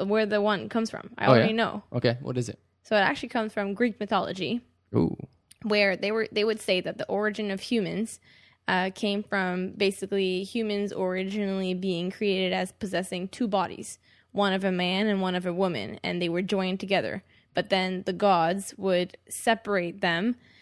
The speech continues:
Speaker 1: and you would live your life longing to find your other half. And that's where the concept of your other half or the one comes from.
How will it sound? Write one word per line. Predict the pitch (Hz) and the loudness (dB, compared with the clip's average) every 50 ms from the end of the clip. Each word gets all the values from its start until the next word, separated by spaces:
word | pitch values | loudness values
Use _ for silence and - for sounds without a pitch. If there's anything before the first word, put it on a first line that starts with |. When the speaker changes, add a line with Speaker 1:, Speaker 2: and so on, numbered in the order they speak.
| _ _ _ - | _ _ _ -2
Speaker 1:
and | 190 196 190 190 185 180 180 175 175 - | 0 2 2 2 2 0 0 -2 -4 -2
you | 180 202 196 | 0 2 2
would | 185 185 175 | 2 2 2
live | 196 208 208 190 185 | 2 2 2 2 2
your | 202 196 | 0 2
life | 185 185 180 185 185 185 - - | 2 2 2 2 0 -2 -2 -2
longing | 196 196 196 196 196 202 196 180 170 165 170 185 202 | 2 4 4 4 4 4 0 0 -2 -2 -2 -4 -4
to | - - 196 | -4 -4 -4
find | 185 - 196 190 185 180 175 180 175 175 | -2 0 0 2 2 2 2 0 -2 -2
your | 175 170 190 185 170 165 165 180 208 - _ _ 202 | 0 2 2 4 4 2 0 -2 -4 -8 _ _ 0
other | 196 185 185 175 | 0 2 0 0
half. | 190 202 185 - - 202 202 - - - - | 2 2 2 0 0 -2 -8 -12 -16 -12 -8
And | - 185 185 | -4 0 0
that's | 180 180 185 - - | 0 0 0 -4 -4
where | 196 190 180 175 175 175 | -2 -2 0 0 -2 -4
the | 185 - | -6 -6
concept | - 208 185 180 - - 160 - 185 | -2 -2 -2 0 -2 -4 -4 -2 0
of | 165 165 175 - | -2 -2 -2 -4
your | - - 190 - - | -2 -2 0 0 0
other | 175 175 185 180 | 0 0 0 -2
half | 185 202 185 - - 175 185 - _ - | 0 0 0 0 0 0 -4 -4 _ -2
or | 196 185 170 165 175 180 | 0 2 2 2 0 -2
the | 185 190 185 | 0 0 0
one | 180 175 170 135 120 170 - | 2 2 0 -2 -4 -6 -6
comes | - 208 165 190 - | -4 -4 -4 -4 -6
from. | - - - - | -10 -10 -10 -12